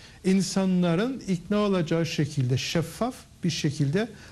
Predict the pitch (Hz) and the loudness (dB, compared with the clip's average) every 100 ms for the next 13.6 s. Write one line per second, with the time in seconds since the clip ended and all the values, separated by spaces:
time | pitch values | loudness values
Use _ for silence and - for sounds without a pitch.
0 | - 185 175 175 175 160 151 - 147 123 | -4 -2 0 0 2 2 0 0 0 0
1 | 120 - - - - 220 120 110 - - | -4 -8 -20 -20 -6 0 0 0 -8 -20
2 | - - - - - - - - 294 208 | -20 -20 -20 -20 -20 -20 -12 -2 2 2
3 | 156 156 147 156 147 160 165 143 123 160 | 2 0 0 0 0 2 2 2 2 0
4 | 277 - - - - - - - - - | 0 -6 -20 -20 -20 -20 -20 -20 -20 -8
5 | 233 226 226 202 170 247 - 185 147 127 | -2 -2 -2 -4 0 0 2 2 2 0
6 | - - - - 160 165 170 - 262 277 | -2 -16 -10 0 2 2 0 -2 -2 0
7 | 269 294 285 - - - - - - - | 0 -2 -4 -12 -20 -20 -20 -20 -20 -20
8 | - - - - - 269 254 226 233 220 | -20 -20 -20 -14 -2 0 0 0 0 -2
9 | - - - 220 202 - 202 180 190 185 | -6 -20 -8 0 0 2 0 0 0 0
10 | 185 196 185 165 160 175 165 196 165 185 | -2 0 -2 0 -2 0 0 0 0 -2
11 | - 185 170 165 151 160 160 - 175 160 | -2 0 2 0 0 0 0 -2 -4 -2
12 | 170 151 160 156 - 156 156 - - - | -2 0 -2 -2 -2 -2 -2 -14 -20 -2
13 | 165 170 175 156 143 131 | -2 0 2 2 2 0